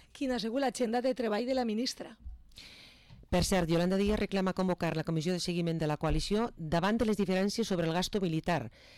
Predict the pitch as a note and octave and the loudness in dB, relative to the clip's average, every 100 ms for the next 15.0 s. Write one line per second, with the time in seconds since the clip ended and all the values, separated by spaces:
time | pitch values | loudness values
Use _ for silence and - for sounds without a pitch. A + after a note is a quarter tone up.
0 | - - - - - D#3 D#3+ F#3+ G3 G3+ | -20 -20 -20 -20 -6 -4 -2 0 2 2
1 | F#3 F#3 F#3 F#3 - F#3 F#3 G3 F#3+ F3+ | 2 2 2 2 0 -2 -2 0 2 2
2 | F3 E3 D#3+ D#3 D3+ D3+ D3 - D#3 D3+ | 2 2 2 2 0 0 -2 -4 -4 -2
3 | D#3 - C#3+ D3 - D3 D3 D3 D#3+ D#3+ | -2 -4 -6 -6 -4 -4 -4 -2 0 2
4 | G#3 C#4+ - - - - - - - - | 0 0 -6 -10 -20 -8 -4 -4 -6 -12
5 | - G3 F#3+ G3+ A#3 G#3+ A3 A3 G#3 G3+ | -2 0 2 2 0 0 2 2 2 2
6 | G3 F#3+ F#3 F3 F3+ G3 A#3+ C4 F3+ E3+ | 2 4 4 2 2 2 2 2 0 0
7 | F3+ E3+ F#3+ F#3 F3+ F#3 F3 F3 E3+ E3 | 0 2 2 2 0 0 0 0 2 0
8 | D#3+ F#3+ - A#3+ A#3+ F3+ E3+ F#3+ F#3+ - | 0 -4 -2 -4 -2 -2 0 0 0 0
9 | G#3 A#3+ - - E3+ G3 G3 A3+ A#3 A3 | -2 -2 -6 -10 0 2 2 2 2 2
10 | G#3 G3+ G#3 A3 G#3 F#3+ F#3+ F3+ F#3 G3 | 2 0 0 0 0 2 2 2 2 2
11 | G3+ G#3+ F#3 F#3 - F#3+ F3+ D#3+ D#3+ C#3 | 2 0 0 -2 -2 0 0 0 -2 -4
12 | - - - G3 F#3+ F3+ F3+ D#3 D#3 D#3+ | -8 -16 -4 2 4 4 2 0 0 0
13 | - - - - A3 B3 A3+ A3 G3+ F3+ | -2 -12 -16 -4 0 2 2 0 0 0
14 | - G3+ F#3+ A3 A#3+ A#3+ - A#3 B3+ B3 | 0 0 0 0 0 -2 -2 -2 -2 -2